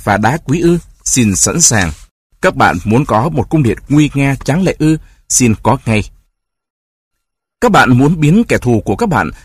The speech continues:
thành một dã thú hoặc một con vật bò sát ư? Xin hết sức vui lòng. Cứ để cho ông thần ấy tùy ý trao tặng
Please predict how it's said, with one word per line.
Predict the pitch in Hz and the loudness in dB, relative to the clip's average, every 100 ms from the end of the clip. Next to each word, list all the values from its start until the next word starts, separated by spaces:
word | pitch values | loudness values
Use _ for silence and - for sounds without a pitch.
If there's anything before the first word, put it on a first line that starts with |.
| _ | _
thành | 135 117 110 | -2 2 4
một | 107 - 107 95 | 2 0 -2 0
dã | - 80 | 0 -2
thú | - 127 196 233 - - | -2 -2 -2 -4 -8 -4
hoặc | 127 127 | -4 0
một | 113 104 143 | 0 2 0
con | 160 147 | 0 0
vật | 113 - | -2 -2
bò | 104 90 | -2 0
sát | - 190 - | 0 -4 -2
ư? | 131 123 - _ - | -4 -4 -12 _ -8
Xin | - 120 95 82 | -2 0 0 -2
hết | 135 | -2
sức | 147 - 180 - - | 0 0 -2 -6 -2
vui | 107 | 0
lòng. | 92 78 - _ _ _ _ _ _ _ _ _ _ _ _ _ _ _ | 0 -2 -6 _ _ _ _ _ _ _ _ _ _ _ _ _ _ _
Cứ | - 202 | 0 2
để | 123 98 | 2 0
cho | 139 123 | 0 2
ông | - 117 | 2 0
thần | 110 98 | 0 -2
ấy | 95 110 160 202 _ | -2 -2 -4 -6 _
tùy | 127 113 | 0 0
ý | 104 156 | 0 -2
trao | - 170 | -2 -4
tặng | - - | -4 -6